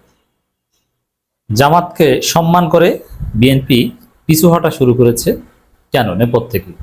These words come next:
দর্শক, আপনারা দেখেছেন, আহ, বিএনপি মহাসচিব মির্জা ফখরুল ইসলাম আলমগীর মাওলানা নিজামীর প্রশংসা করেছেন, কি, যে তাকে অন্যায়ভাবে ফাঁসি দেওয়া হয়েছে, তিনি ভালো মানুষ ছিলেন। এবং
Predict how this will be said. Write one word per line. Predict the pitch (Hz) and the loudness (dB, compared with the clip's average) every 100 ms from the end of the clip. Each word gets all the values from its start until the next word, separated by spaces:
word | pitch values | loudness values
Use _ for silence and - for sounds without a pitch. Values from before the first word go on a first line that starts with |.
| - _ _ _ _ _ _ _ _ | -20 _ _ _ _ _ _ _ _
দর্শক, | 120 143 | -2 0
আপনারা | 160 160 156 | 0 0 0
দেখেছেন, | 135 135 - 107 127 214 - - - - - - - _ _ - - - | 0 0 -2 0 0 -4 -12 -18 -16 -16 -20 -20 -20 _ _ -20 -20 -4
আহ, | 98 98 98 95 - - _ - - _ _ _ _ _ | 0 2 0 -4 -10 -20 _ -10 -10 _ _ _ _ _
বিএনপি | 110 143 156 160 160 | -2 2 2 2 2
মহাসচিব | 143 147 156 147 | 2 0 0 0
মির্জা | 139 139 | 0 0
ফখরুল | 139 147 143 | 2 0 0
ইসলাম | - 151 135 | 0 0 0
আলমগীর | 131 131 127 117 - - - _ _ _ _ - - | 0 0 0 0 -4 -16 -20 _ _ _ _ -20 -6
মাওলানা | 127 135 139 | 0 2 2
নিজামীর | 135 120 156 160 156 | 2 4 4 2 0
প্রশংসা | 147 - 180 - | -2 -2 -2 -2
করেছেন, | 110 98 - 95 | 0 0 -4 -8
কি, | - 175 254 - - - _ _ _ - - - | -4 -2 -2 -8 -20 -20 _ _ _ -20 -16 -4
যে | 139 | 0
তাকে | 180 | 2
অন্যায়ভাবে | 180 165 175 170 160 | 4 4 2 2 2
ফাঁসি | 151 143 | -2 -2
দেওয়া | 131 113 | 0 0
হয়েছে, | 101 135 - 95 - - | 2 -2 -4 -10 -10 -4
তিনি | 143 | -2
ভালো | 127 123 123 | 0 0 0
মানুষ | 120 107 - | 0 -2 -4
ছিলেন। | 101 101 95 - _ _ - - - - _ _ _ _ - | -2 -4 -6 -18 _ _ -20 -18 -18 -20 _ _ _ _ 0
এবং | 143 156 147 | 2 2 0